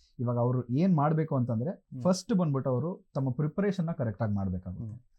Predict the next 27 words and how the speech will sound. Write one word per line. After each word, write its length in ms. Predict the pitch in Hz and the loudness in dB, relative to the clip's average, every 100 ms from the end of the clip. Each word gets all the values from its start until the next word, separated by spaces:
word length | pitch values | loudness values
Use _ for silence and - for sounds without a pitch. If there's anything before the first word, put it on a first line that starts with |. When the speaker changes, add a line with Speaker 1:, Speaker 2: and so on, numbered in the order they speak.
| _ _ - | _ _ -2
Speaker 1:
So 140 | 175 | 0
ನಮ್ಮ 260 | 139 156 202 | 2 6 6
ಹತ್ರ 180 | 196 208 | 6 4
ಬಂದ, 220 | 160 170 | 4 4
ನಮ್ಮ 260 | 170 147 165 | 4 4 2
ಹತ್ರ 140 | 180 | 2
ಬಂದ್ಬಿಟ್ಟು 300 | 170 165 170 | 2 0 2
ನಾವು 320 | 151 147 170 | 2 2 2
even 240 | 143 156 185 | 2 4 4
before 340 | 147 - 165 | 4 2 2
ಇವಾಗ 200 | 135 127 | 2 2
ನಾವು 320 | 127 127 120 | 2 0 0
ನೀಟ್ 220 | 117 156 165 | 0 0 0
ಎಕ್ಸಾಮಿನೇಷನ್ 540 | 143 151 151 139 127 | 0 0 0 0 2
ಮೇಲೆ 160 | 139 156 | 2 2
ನಡೀತಾ 360 | 127 139 139 | 2 0 0
ಇದೆ 140 | 131 117 | 0 0
ಅಂದ್ರೇನು, 380 | 104 95 104 | 0 -2 -4
Speaker 2:
ಹ್ಮ್. 360 | 185 - 117 98 | -6 -10 -10 -6
Speaker 1:
ನಾವು 200 | 151 185 | 0 2
ಬಂದ್ಬಿಟ್ಟು 320 | 185 180 170 165 | 2 2 2 0
ಜಾನ್ವರಿಯಿಂದಾನೇ 680 | 135 143 180 175 156 151 | 0 0 0 0 -2 -4
ನಾವು 200 | 160 127 | -2 0
ವೆಬಿನಾರ್ 320 | 117 117 127 120 | 0 2 0 0
ಸ್ಟಾರ್ಟ್ 300 | 107 101 98 | -4 -6 -4
ಮಾಡ್ತೀವಿ. 380 | 90 - 92 | -6 -8 -10
Speaker 2:
ಓಕೆ. 300 | 113 - 82 | -10 -10 -14